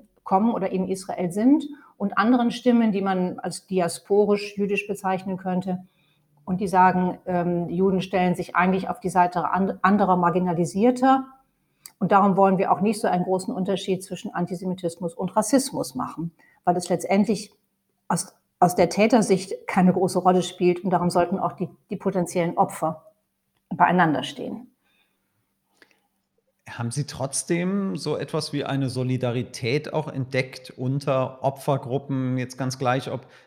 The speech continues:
Speaker 2: verschiedene Opfergruppen, äh, des gleichen Verbrechens oder auch, äh, der Opfergruppen verschiedener großer, wirklich monströser Verbrechen, äh, untereinander?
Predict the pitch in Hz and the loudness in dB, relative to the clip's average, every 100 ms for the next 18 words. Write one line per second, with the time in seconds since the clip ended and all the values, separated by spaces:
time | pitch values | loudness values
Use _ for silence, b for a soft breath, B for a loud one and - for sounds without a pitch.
0 | _ 139 - 143 139 113 - 143 131 127 | _ -8 -4 -2 -2 -2 -4 -4 -2 -4
1 | 131 127 123 120 - 123 113 - 127 - | 0 2 2 0 -2 -6 -4 -6 -6 0
2 | 117 135 151 156 139 139 - 135 120 135 | 2 2 2 0 0 0 2 2 2 0
3 | - 156 156 147 - 135 139 104 131 - | 2 0 0 -2 -4 0 0 0 -4 -6
4 | b b b b - 131 117 135 - 135 | b b b b -4 -4 0 -2 -2 -2
5 | 160 113 147 160 131 - 143 - - 175 | -2 0 -2 0 -4 -2 -2 -2 -2 -2
6 | 175 160 135 135 - - 104 104 113 113 | 0 -2 -2 -2 -6 -14 -16 -16 -18 -16
7 | 113 104 139 170 170 156 139 139 135 98 | -12 -2 2 2 2 0 0 0 -4 -8
8 | 123 131 139 - 135 123 - 143 135 139 | -10 -8 -6 -2 -2 -2 -4 -2 0 -2
9 | 123 139 123 127 123 131 123 127 131 - | 0 -4 -2 -2 -2 -4 -4 -4 -6 -8
10 | 127 127 113 165 139 95 101 101 104 107 | -6 -4 0 0 0 -2 -6 -8 -10 -14